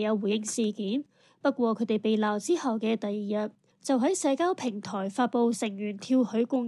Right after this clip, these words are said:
傑嘅廣東歌《打咗英雄傳》嘅舞蹈片，成功挽回民心，被網民大讚。呢一個先係香港味道。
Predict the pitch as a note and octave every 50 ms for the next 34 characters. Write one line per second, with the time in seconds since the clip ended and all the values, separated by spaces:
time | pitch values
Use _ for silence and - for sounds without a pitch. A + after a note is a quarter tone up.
0 | A3 G#3+ A3+ G#3 - A3+ G#3+ G#3+ G#3+ G#3+ G3+ F#3+ G#3 G3+ - C#4 C4+ C4+ - D4
1 | C#4 C4+ B3+ - _ _ _ _ _ _ - - G3+ D#4 F4+ - E4+ E4 F4 F4
2 | F4 D#4+ D4 B3 G#3+ G#3 F#3+ - A3 A3 B3 C#4+ C#4+ C4+ B3+ G#3+ G#3+ G3+ G3+ F#3+
3 | G#3 G#3 G3 F#3+ G#3 G#3 G3+ A#3 C4+ - _ _ _ _ _ _ - - B3+ A3+
4 | A3 A3 B3 F4 F#4+ F#4+ E4+ A#3 G#3+ A3+ A3+ A3+ G#3 F#3 G3+ - - A#3+ - -
5 | C#4 C4 C4+ E4+ _ _ _ _ - B3+ B3 A#3+ A3 A3+ A3 B3+ C#4 C4 G#3+ G3+
6 | A3+ A3+ A3+ A3 - - B3+ B3+ C4 C4 C4 _ _ - E4+ F4 F#4 F#4+ F#4 F4
7 | C#4 A3+ A3 - - D4+ D4+ A#3+ C4 A#3 G#3+ G#3 G#3 F#3+ C4+ C#4 C4+ - A3+ A3
8 | A3+ A#3 G#3+ G3+ G3 G#3 G3+ G3 G3+ -